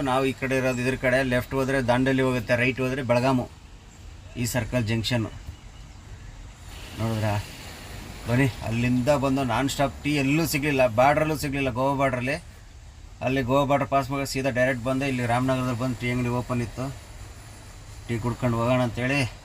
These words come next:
ನಿಲ್ಸಿದ್ದೀನಿ. ಬನ್ನಿ, ಟೀ ಕುಡ್ಕೊಂಡು ಆರಾಮಾಗಿ ಹೋಗೋಣ. ನಾಳೆ ಹೋಗಿ ಎಷ್ಟೊತ್ತು, ಮಧ್ಯಾಹ್ನದಷ್ಟೊತ್ತಿಗೆ ಹೋಗ್ಬೋದು.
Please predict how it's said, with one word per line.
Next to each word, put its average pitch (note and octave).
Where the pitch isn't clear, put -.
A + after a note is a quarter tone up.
ನಿಲ್ಸಿದ್ದೀನಿ. A#2+
ಬನ್ನಿ, A#2+
ಟೀ A#2
ಕುಡ್ಕೊಂಡು B2
ಆರಾಮಾಗಿ B2
ಹೋಗೋಣ. B2+
ನಾಳೆ B2
ಹೋಗಿ C3
ಎಷ್ಟೊತ್ತು, C3+
ಮಧ್ಯಾಹ್ನದಷ್ಟೊತ್ತಿಗೆ C3
ಹೋಗ್ಬೋದು. D#3